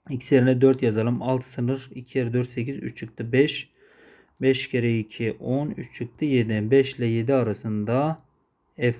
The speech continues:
U çarpı, e, D U bölü iki. Kime eşit? A artı altıya. Şu bölü ikiyi de çarpı olarak göndersem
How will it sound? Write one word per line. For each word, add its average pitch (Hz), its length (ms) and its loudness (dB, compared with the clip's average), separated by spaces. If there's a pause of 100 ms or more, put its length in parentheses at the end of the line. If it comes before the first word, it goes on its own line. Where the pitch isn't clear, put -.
(100)
U 160 440 4 (500)
çarpı, 147 720 0 (1000)
e, 113 420 0 (120)
D 143 160 10
U 151 480 2 (200)
bölü 123 400 2
iki. 113 460 -2 (720)
Kime 165 240 0
eşit? 139 260 -2
A 139 280 2
artı 120 260 2
altıya. 107 440 -2
Şu - 280 -8
bölü 156 180 2
ikiyi 160 280 0
de 151 80 -4
çarpı 143 360 -4
olarak 147 240 0
göndersem 147 580 -2